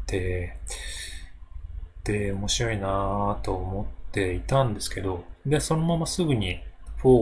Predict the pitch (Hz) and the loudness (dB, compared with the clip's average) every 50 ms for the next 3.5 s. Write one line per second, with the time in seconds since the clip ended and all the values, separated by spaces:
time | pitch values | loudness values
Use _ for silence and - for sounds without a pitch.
0 | 98 90 - - - 95 92 95 92 - - - 104 98 95 92 92 95 - - | 8 4 2 4 4 4 4 2 0 -2 -2 0 2 2 4 4 2 2 2 2
1 | 107 95 - 90 90 90 87 90 - - - - - - 90 90 87 - - - | 0 0 0 -2 -2 -2 -4 -6 -6 -6 -8 -8 -4 -2 -2 -2 -4 -6 -10 -14
2 | - - - - - - - - - - - - - - 123 120 127 123 - 135 | -14 -14 -12 -12 -12 -12 -14 -14 -14 -14 -12 -10 -6 -2 0 0 0 2 2 4
3 | 127 131 127 - - 110 98 95 - | 4 4 2 0 0 0 0 0 -2